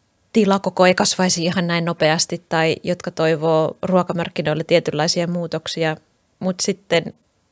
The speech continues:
tilallisten kohdalla se ei ole ehkä niinkään se muutoksen nopeus, se ei ole se juttu, vaan se, että mikä muuttuu. Että tavallaan ehkä mä sanoisin niin kuin hyvin yksinkertaistaen niin, että eihän tilalliset <laughs> välttämättä niin kuin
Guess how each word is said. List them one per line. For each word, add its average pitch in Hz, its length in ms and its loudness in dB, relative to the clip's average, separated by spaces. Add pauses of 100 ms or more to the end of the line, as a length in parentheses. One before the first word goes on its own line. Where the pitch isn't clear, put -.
(180)
tilallisten 214 640 2
kohdalla 185 420 0
se 196 100 0
ei 180 100 4
ole 180 60 6
ehkä 196 240 -2
niinkään 185 400 0
se 180 80 -6
muutoksen 180 460 -4
nopeus, 156 460 -2
se 185 100 -4
ei 156 80 2
ole 156 60 0
se 160 180 -4
juttu, 151 360 -6 (360)
vaan 170 140 0
se, 165 160 0
että 170 240 -2 (140)
mikä 175 280 -2
muuttuu. 147 580 -6
Että 170 200 -2
tavallaan 170 420 2 (680)
ehkä 190 300 2
mä 196 100 2
sanoisin 196 540 0
niin 180 120 0
kuin 185 140 -4
hyvin 240 340 4 (100)
yksinkertaistaen 165 920 -2
niin, 160 220 -2
että - 280 -4 (240)
eihän 180 260 -2
tilalliset 185 480 -2 (160)
<laughs> - 160 -18
välttämättä 196 500 0
niin 165 200 -4
kuin 170 140 -4